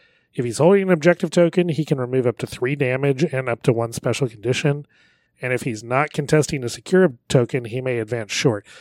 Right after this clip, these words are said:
Those aren't one or the other. It's just if those conditions are met, those happen. So he can heal and move,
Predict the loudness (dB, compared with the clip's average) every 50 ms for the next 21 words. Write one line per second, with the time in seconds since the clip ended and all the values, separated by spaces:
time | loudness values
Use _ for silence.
0 | -20 _ _ 0 2 2 4 6 6 4 4 4 0 _ _ _ _ _ _ 2
1 | 4 6 6 6 6 4 4 0 -2 2 4 4 6 6 4 2 0 0 0 0
2 | 0 -2 -2 -6 -6 -6 -2 0 0 2 2 2 2 2 4 4 2 4 2 0
3 | 0 0 -2 -4 -2 -2 -2 -4 -4 -8 -4 -4 -4 -4 -2 -4 -6 -4 -4 -4
4 | -4 -4 -4 -4 -4 -4 -2 -6 -8 -6 -4 0 0 0 0 0 -2 -4 -4 -2
5 | 0 0 2 2 2 2 2 0 -2 -2 -6 -4 0 2 2 2 2 0